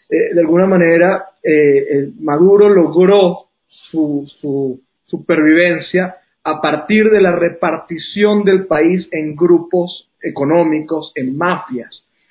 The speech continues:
Entonces tú tienes a un país controlado completamente por, eh, eh, grupos delincuenciales, eh, grupos económicos, empresariales, etcétera,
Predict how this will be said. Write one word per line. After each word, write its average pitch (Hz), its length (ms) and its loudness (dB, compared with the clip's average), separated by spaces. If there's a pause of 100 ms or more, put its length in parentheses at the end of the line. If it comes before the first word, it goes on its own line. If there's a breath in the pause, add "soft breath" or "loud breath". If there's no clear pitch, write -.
(140)
Entonces 185 300 0
tú 233 100 0
tienes 233 260 2
a 226 80 2
un 190 220 0
país 196 460 2
controlado 165 960 0 (380)
completamente 180 1080 0
por, 175 580 0
eh, 143 520 0
eh, 147 380 -4
grupos 185 400 0
delincuenciales, 170 1300 -2 (340)
eh, 156 160 -2
grupos 180 460 2
económicos, 165 920 -2
empresariales, 160 1200 -2
etcétera, 165 880 -4